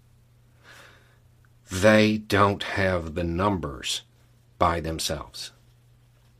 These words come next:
That's why they're being targeted. It is very important that those of us who look at these rulings and, and are like, "Man, that is horrible,"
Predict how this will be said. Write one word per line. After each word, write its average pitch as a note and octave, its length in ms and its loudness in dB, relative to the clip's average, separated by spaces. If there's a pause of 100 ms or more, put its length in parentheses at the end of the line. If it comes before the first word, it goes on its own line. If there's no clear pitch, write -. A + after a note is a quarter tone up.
(1080)
That's F#2+ 240 2
why F#2+ 220 2
they're F#2 160 0
being E2 260 -4
targeted. D#2+ 520 -6 (1900)
It F#2 100 0
is E2+ 140 0
very F#2 400 2
important F#2+ 760 0 (1500)
that F2 340 -2
those F#2 400 0
of G2+ 100 -2
us F#2+ 180 2
who F2+ 120 -2
look F#2+ 200 0
at F2+ 80 -4
these F2 180 -2
rulings E2+ 420 -4
and, D#2+ 240 -8 (220)
and F2 140 -6
are E2+ 60 -2
like, E2 280 -6
"Man, A#2 300 0
that G#2+ 160 0
is E2 160 -8
horrible," F3+ 760 2